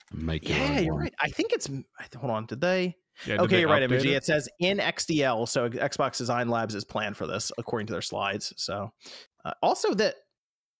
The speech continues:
Speaker 2: the Xbox Series X is also marked for in desi-, Xbox Design Lab.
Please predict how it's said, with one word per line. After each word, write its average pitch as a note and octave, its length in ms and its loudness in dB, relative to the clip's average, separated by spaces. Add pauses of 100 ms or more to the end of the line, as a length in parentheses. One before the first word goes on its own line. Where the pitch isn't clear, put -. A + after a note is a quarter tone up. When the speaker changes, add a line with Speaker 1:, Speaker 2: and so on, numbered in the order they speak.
(560)
Speaker 2:
the - 80 -6
Xbox - 480 -6
Series F3 720 0 (560)
X G3+ 380 0
is D3 120 2
also C3+ 1000 2 (380)
marked C3+ 300 0
for - 140 -2
in C3 220 0
desi-, A#2 240 0 (200)
Xbox B2 380 -2
Design G#2+ 340 -4
Lab. G2 320 -4